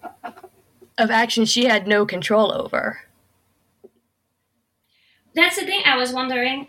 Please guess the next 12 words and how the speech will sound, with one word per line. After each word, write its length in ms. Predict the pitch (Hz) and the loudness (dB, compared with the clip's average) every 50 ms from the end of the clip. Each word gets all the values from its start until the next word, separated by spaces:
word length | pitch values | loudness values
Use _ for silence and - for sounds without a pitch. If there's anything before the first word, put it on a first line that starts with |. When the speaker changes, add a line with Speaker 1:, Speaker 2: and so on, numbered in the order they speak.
| _ - | _ -2
Speaker 2:
um, 340 | - 208 208 202 202 196 185 _ _ _ _ _ _ _ _ _ _ _ _ _ _ _ _ _ _ _ - | 0 2 2 2 0 -4 -6 _ _ _ _ _ _ _ _ _ _ _ _ _ _ _ _ _ _ _ -6
like, 380 | 233 240 226 226 220 - - _ _ _ _ _ _ _ _ _ _ - | -2 0 2 2 0 -2 -8 _ _ _ _ _ _ _ _ _ _ -4
they're 220 | 214 240 240 240 | -2 -2 0 2
letting 500 | 240 262 294 339 403 480 480 453 427 320 294 | 2 4 4 4 2 2 0 -4 -4 -6 -4
her 200 | 277 262 254 254 254 | -2 0 0 0 0
cradle 680 | - - 247 226 240 240 240 247 247 262 254 254 - - _ - | -4 -4 -4 -2 -2 0 0 0 0 0 -2 -4 -6 -10 _ -6
a, 220 | 196 208 202 185 185 - _ _ _ _ _ _ _ _ _ _ _ - - - | -2 -2 -2 -2 -4 -8 _ _ _ _ _ _ _ _ _ _ _ -12 -4 0
a 140 | 190 196 202 | 2 2 4
log, 520 | 196 190 180 180 185 214 233 254 247 - - - - _ _ _ _ _ _ _ _ _ _ _ _ _ _ _ _ _ _ _ _ _ _ _ - | 4 4 4 6 6 4 4 2 -2 -6 -12 -18 -18 _ _ _ _ _ _ _ _ _ _ _ _ _ _ _ _ _ _ _ _ _ _ _ 0
um, 600 | 196 196 190 185 185 180 175 170 170 180 165 - _ _ _ _ _ _ _ _ _ _ _ _ _ _ _ _ _ _ _ _ - | 2 2 4 4 4 2 2 2 0 -2 -4 -6 _ _ _ _ _ _ _ _ _ _ _ _ _ _ _ _ _ _ _ _ -2
in 220 | - 240 254 254 | 0 2 2 4
the 120 | 240 226 | 4 2